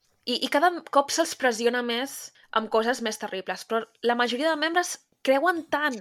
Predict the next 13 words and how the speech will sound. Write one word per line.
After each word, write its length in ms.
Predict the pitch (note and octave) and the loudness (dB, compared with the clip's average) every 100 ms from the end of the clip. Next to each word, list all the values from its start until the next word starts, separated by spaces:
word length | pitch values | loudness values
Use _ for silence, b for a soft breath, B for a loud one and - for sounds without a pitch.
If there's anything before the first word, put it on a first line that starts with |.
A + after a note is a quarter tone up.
| - | -4
en 180 | G3+ G3 | -4 0
la 180 | F#3 - | 0 2
causa 480 | G#3 C#4+ E4 C#4 - b b b b | 0 0 -4 -10 -12 b b b b
i 60 | A3+ | -4
estan 320 | G#3+ B3 A#3+ | -2 -2 -2
tan 160 | D#4+ E4 | -4 -6
ficats 460 | C4 B3+ B3+ A#3 | -6 0 2 2
en 80 | A#3+ | -2
el 120 | A3+ | -6
tema 260 | A3 A#3 C#4+ | -4 -4 -4
que 240 | A#3 F3+ - - | -2 -2 -2 -8
cedeixen, 680 | - A#3+ A3 F#3+ - - - | -2 4 6 6 2 -4 -6
no? 180 | B3+ | -8